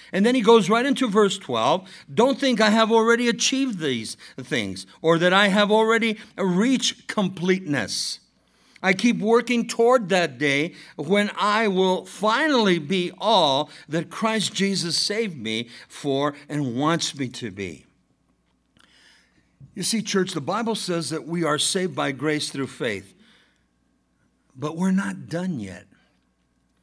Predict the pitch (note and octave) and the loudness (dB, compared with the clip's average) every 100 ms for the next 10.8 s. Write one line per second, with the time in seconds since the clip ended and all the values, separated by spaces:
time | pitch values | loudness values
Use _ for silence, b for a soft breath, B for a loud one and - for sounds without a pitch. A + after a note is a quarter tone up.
0 | _ _ _ - C3+ C#3 D3 D3+ - D3 | _ _ _ -10 -6 -4 -6 -8 -10 -10
1 | - D#3+ D3 A#2+ G2+ G2+ _ _ _ _ | -10 -12 -12 -14 -18 -18 _ _ _ _
2 | b b b b D#3 F#3+ A3 G#3+ G3 G#3 | b b b b 2 2 2 0 0 -2
3 | G3+ G#3 F#3 F3 - G#3 E3+ C3+ B2 B | 0 0 0 -2 -4 -2 0 0 -2 B
4 | B D#3+ D3+ C#3+ D3 D#3+ F#3+ F#3+ F#3+ F#3+ | B -4 0 0 -2 -2 0 0 -2 -2
5 | C#3+ C#3+ - F3+ D#3 C3 C3+ F#2+ - - | -6 -10 -4 -2 -2 -4 -6 -6 -10 -16
6 | B B D#3+ F#3 G3+ G#3+ G3+ G3 G#3+ - | B B -4 -2 0 0 -2 0 0 0
7 | A3 G3 F#3+ G3+ E3+ C3 B B D3+ C#3+ | 0 0 -2 0 0 0 B B -6 -2
8 | D#3 C3 A2 F3 F3 D#3 D3 - D#3 D3+ | -2 -2 -2 -2 -2 -4 -6 -6 -8 -8
9 | - D#3 C#3+ C#3+ A#2 B B E3+ E3+ D3 | -8 -6 -4 -4 -6 B B -12 -10 -4
10 | F3+ - - F3 C#3 F3 A3+ | -2 -2 0 0 2 2 2